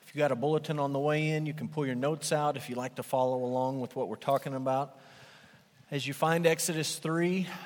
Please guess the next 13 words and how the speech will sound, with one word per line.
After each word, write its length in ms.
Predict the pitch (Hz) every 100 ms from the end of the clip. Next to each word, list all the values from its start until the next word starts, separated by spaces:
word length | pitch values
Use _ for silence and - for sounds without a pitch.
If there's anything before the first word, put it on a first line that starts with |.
| -
I'll 140 | 135
tell 240 | 139 165 165
you 160 | 160
that 240 | 139 139 -
as 180 | 139
I 120 | 147 147
prepared 760 | - 143 - 170 175 165 156 156 -
this 220 | 147 147
last 300 | 143 139 -
week 300 | 139 156 -
for 160 | -
this 220 | 123 165 175
sermon, 480 | - 131 127 135